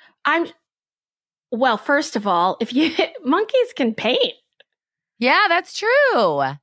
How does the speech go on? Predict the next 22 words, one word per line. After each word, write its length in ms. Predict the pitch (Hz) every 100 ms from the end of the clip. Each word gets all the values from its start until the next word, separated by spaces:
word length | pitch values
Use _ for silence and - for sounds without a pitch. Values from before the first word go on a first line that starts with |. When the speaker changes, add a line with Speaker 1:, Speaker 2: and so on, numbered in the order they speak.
| _ _ _ _ _ -
Speaker 1:
So 200 | 233 311
I 140 | 294 320
think 220 | 466 494
they 100 | 466
could 160 | 285
do 180 | 240 226
anything. 540 | 226 302 - 170 135 -
I 80 | 320
wonder 320 | 302 370 440 494
if 100 | -
they 100 | 349
could, 160 | 320
like, 160 | 269 220
go 160 | 247 233
through 200 | 262 220
our 100 | 214
social 360 | 220 202 196
media 300 | 190 233 214
and 80 | 165 -
clean 200 | 208 180
it 100 | 185
up. 340 | 269 -